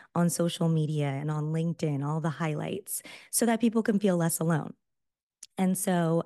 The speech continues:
I started No Straight Path. I put out the teaser, uh, a couple of years later. Still, it's, it's taken a <laughs> time <laughs> just because life happens. And I actually put it out on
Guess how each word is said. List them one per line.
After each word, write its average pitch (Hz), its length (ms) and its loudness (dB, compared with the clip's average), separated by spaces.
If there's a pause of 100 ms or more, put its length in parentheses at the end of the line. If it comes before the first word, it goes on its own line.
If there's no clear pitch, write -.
I 160 460 0 (560)
started 175 460 0
No 180 160 4
Straight 240 320 -2
Path. 165 420 -2
I 170 140 0
put 180 160 -2
out 165 160 0
the 165 80 -4
teaser, 165 680 -2 (100)
uh, 151 300 -2
a 170 100 -2
couple 165 300 -2
of 156 220 2 (380)
years 185 260 2
later. 180 320 4
Still, 180 360 -2
it's, - 320 -4
it's 196 200 -2
taken 226 220 2
a 269 480 2
<laughs> - 20 -14
time 214 540 0 (340)
<laughs> - 380 -10
just 254 220 -2
because 208 460 -2
life 196 300 0
happens. 185 580 -2 (480)
And 196 240 2
I 202 120 2
actually 320 520 -4
put 262 200 2
it 233 180 2
out 190 380 -2 (340)
on 180 460 0